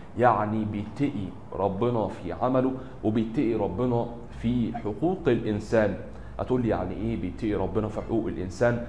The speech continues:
هقول لك يعني بحافظ جدًا على أخوه اللي طالب اللجوء لمصر. يعني مثلًا أنا عندي أخويا من جنسية معينة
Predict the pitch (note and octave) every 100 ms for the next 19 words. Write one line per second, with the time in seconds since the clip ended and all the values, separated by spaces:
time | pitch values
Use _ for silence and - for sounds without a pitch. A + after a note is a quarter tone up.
0 | - - - A#2 E3 C#3+ C#3 C#3 C3 A#2+
1 | A#2+ A#2 - A2 G3 G#3 F3 B2 D3+ E3
2 | A#2+ B2+ G#2+ G#2+ G#2+ G#2+ - C#3 C#3+ C3+
3 | A2 G#2+ G2+ C#3 C#3+ C3 A2 - - G#2+
4 | A2 G2 B2 B2+ F2 G2 G2 - G#2+ G2
5 | - - - A#2+ B2 G#2+ G#2 G#2+ A#2+ B2+
6 | G#2+ G#2 A2+ A#2 G#2 E2+ A#2 A#2 G#2 G2+
7 | - - B2 A#2+ E3+ - - - G2+ B2
8 | B2 A2 G2+ - B2 A#2+ G#2 G2 F#2+ G#2+
9 | A#2 G2